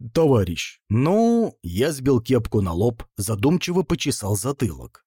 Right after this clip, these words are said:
Отросшие волосы пружинили. «Сами лошади мне не особо нужны. Обуза. А вот на пролетку бы сменял». Хорошую и крепкую, что выдержит дальнюю дорогу.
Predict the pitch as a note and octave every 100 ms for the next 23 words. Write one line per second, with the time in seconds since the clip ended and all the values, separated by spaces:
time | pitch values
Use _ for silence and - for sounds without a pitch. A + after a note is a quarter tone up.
0 | - A#2 B2+ B2+ - A2+ G#2+ F#2+ A2+ B2+
1 | - D3+ E3 D3 A2+ D#2+ D2 A#1+ _ -
2 | - B3 C4 A#3+ A#3+ A#3 G3+ G#3 G3+ G3+
3 | G#3 G#3+ A#3+ B2 A2 A#2+ C#3 B2 D2 -
4 | _ - G#3 A3 D#3 F#2+ C#2+ - _ -
5 | C3 D#3 D#3+ E3 C#3 C3 A2+ D#3+ A#3 -
6 | A#3 G3+ A3+ - A3+ F#3 F2 C2+ - _
7 | _ - B2 A#2+ E3 - G#3 A3 D3 F3
8 | - C#3+ G2+ - - E3+ D3 C3+ D3 F3+
9 | D#3+ B2 A#2 C3+ C#3+ E3+ C3 G2 F#2+ E2